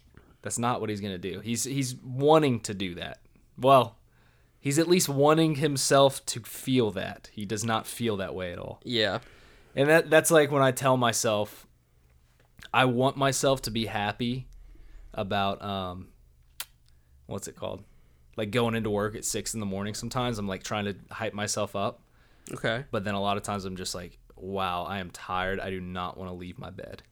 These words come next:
Speaker 1: But it's just like I'm, I'm wanting myself to feel the excitement
Speaker 2: Right.
Speaker 1: to get
Speaker 2: Those
Speaker 1: out
Speaker 2: are
Speaker 1: there.
Speaker 2: the mornings where I legitimately wake up and I go, "Keep moving forward."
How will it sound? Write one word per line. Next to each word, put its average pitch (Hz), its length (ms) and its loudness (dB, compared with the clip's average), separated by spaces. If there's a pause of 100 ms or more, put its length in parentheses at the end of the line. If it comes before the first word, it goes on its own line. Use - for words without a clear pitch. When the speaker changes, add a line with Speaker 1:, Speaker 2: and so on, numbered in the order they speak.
(160)
Speaker 1:
But 98 120 -8
it's 98 120 -6
just - 160 -6
like 95 100 -4
I'm, 92 200 -8 (100)
I'm 117 260 -4
wanting 131 400 6
myself 104 440 0
to 101 100 -8
feel 110 500 -4
the 90 120 -8
excitement - 380 -6
Speaker 2:
Right. 143 140 4
Speaker 1:
to 131 60 0
get 143 60 2
Speaker 2:
Those 175 200 8
Speaker 1:
out 170 40 4
Speaker 2:
are - 20 2
Speaker 1:
there. 156 80 4
Speaker 2:
the 151 60 6
mornings 147 340 6
where 131 120 4
I 131 80 4
legitimately 127 540 0
wake 120 280 -2
up 117 180 -4
and 117 80 -2
I 113 60 -2
go, 110 140 -2
"Keep 113 280 -6
moving 113 280 -4
forward." 107 440 -2